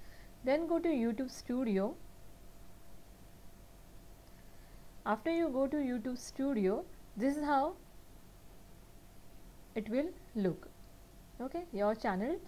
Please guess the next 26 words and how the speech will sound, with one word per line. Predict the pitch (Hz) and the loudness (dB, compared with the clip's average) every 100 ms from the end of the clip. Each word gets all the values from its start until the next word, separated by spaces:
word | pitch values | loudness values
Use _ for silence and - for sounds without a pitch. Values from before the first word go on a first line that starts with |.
| - - 202 | -14 -6 4
dashboard. | 196 175 - - 165 - - - - - - | 4 4 -2 -4 -6 -8 -16 -16 -16 -16 -2
Here | 302 381 | 4 6
you | 370 | 6
can | 330 302 | 6 4
see | 302 | 4
there | 262 247 | 4 4
is | 254 | 4
a | 233 | 4
button | 208 196 269 285 | 4 2 -2 -2
saying | 269 214 226 254 | 0 2 2 0
go | 196 208 | 6 6
live. | 226 196 165 170 - - - | 8 4 2 -4 -10 -12 -4
So | |
click | 220 262 294 | -2 0 2
on | 302 294 | 2 2
this. | 202 269 - - - - - - - - - - - - - - - - - - - - | 2 2 0 -16 -16 -16 -16 -16 -16 -16 -14 -14 -16 -18 -18 -16 -16 -16 -16 -18 -16 2
Then | 254 269 294 - - - - | 6 6 4 -6 -14 -8 4
out | 262 320 | 6 10
of | 392 370 | 8 8
this | 262 277 | 2 0
you | 247 | 2
are | 233 | 2
supposed | 240 208 254 285 | 2 2 2 2
to | 311 | 0
select | 294 240 208 302 - - - | 0 2 2 2 -4 -16 0
this | 302 | 0